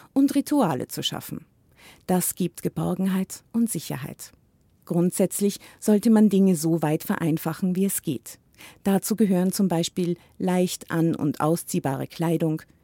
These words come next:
leicht greifbares Besteck oder kleine Schilder als Gedächtnisstützen hier und dort,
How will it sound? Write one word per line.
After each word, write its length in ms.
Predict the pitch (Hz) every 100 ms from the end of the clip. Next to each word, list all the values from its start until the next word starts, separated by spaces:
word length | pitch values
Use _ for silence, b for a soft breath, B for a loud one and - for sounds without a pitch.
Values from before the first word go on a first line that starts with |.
| _
leicht 400 | 196 196 196 -
greifbares 540 | - 190 185 160 151 -
Besteck 400 | 151 - 220 - b b b
oder 180 | 247 220
kleine 280 | 220 214 214
Schilder 460 | - 240 190 143 -
als 160 | 185
Gedächtnisstützen 880 | - 226 240 - 143 - 147 - 151 -
hier 260 | 160 151
und 240 | 156 156 156
dort, 300 | 139 -